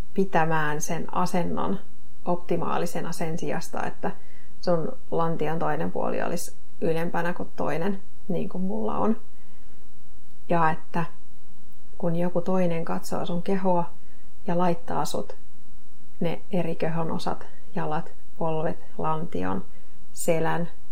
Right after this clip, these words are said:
hartiat, pään oikeaan asentoon niin, että se linja on suora,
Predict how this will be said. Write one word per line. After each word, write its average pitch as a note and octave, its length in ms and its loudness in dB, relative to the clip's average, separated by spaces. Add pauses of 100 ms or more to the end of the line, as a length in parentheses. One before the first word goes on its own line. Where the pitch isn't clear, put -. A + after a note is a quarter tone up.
hartiat, E3+ 760 0 (260)
pään F3 420 0 (760)
oikeaan E3+ 560 0
asentoon F3 560 0
niin, - 180 0
että F3+ 120 -2
se E3+ 80 0
linja E3+ 380 0
on E3+ 100 0
suora, F3+ 420 0